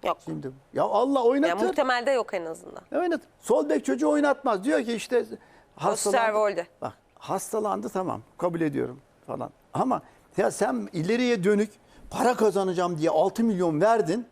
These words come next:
Speaker 2: tamam mı adama? Ya bu kadar şey ne diyor? İşte alışsın malışsın bilmem ne falan. Yani kardeşim o zaman niye aldın adamı? Senin bu kadar kalite, yani kaliteli adam var ya nasıl geldi Galatasaray'a aldı? Geçen gün burada biraz şeyle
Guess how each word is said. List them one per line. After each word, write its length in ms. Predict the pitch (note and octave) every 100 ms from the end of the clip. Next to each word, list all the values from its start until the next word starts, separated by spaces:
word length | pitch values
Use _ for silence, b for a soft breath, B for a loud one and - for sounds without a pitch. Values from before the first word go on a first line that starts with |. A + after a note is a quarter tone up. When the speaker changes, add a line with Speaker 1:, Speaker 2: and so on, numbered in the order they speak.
| _
Speaker 2:
tamam 280 | C#3+ A3 C4
mı 60 | E3+
adama? 400 | C#3+ C#3+ F#3+ B3 b b b b b b
Ya 220 | G#2 C#3+
bu 80 | D3+
kadar 340 | D3+ D3+ E3 D#3 b b b
şey 280 | - D3 D3
ne 180 | D3 E3+
diyor? 280 | E3 D#3+ A3+ - -
İşte 300 | - - D3 B2+
alışsın 440 | C#3 C#3 - D#3+
malışsın 580 | D#3 D3 D3 - F3 D#3
bilmem 400 | D#3 D#3 D#3 E3+
ne 80 | E3
falan. 300 | D3+ D#3+ D3
Yani 300 | B2 C#3+ -
kardeşim 440 | A2+ B2+ G#3 A3+
o 60 | D#3
zaman 220 | F#3+ F#3+
niye 140 | F3+
aldın 280 | G3 C4+ E4
adamı? 300 | E4+ C4+ D3+ - b b b b
Senin 280 | - F#3 E3+
bu 40 |
kadar 300 | D3+ G3 G#3
kalite, 460 | G3+ F#3+ G3+ A3+ G#3+ - b b
yani 120 | - -
kaliteli 440 | G3 C4 B3+ C#4
adam 280 | B3+ B3+ C#4+
var 120 | B3
ya 80 | G3+ F3
nasıl 240 | A#3+ A#3
geldi 240 | G#3+ G3 G3
Galatasaray'a 480 | G3 F#3+ - F#3+ E3+
aldı? 280 | F3 A#3 - B B B B B B _ - -
Geçen 320 | E3 F3 F3
gün 140 | E3+
burada 240 | E3 E3+ E3
biraz 200 | E3+ D#3
şeyle 340 | D3+ D3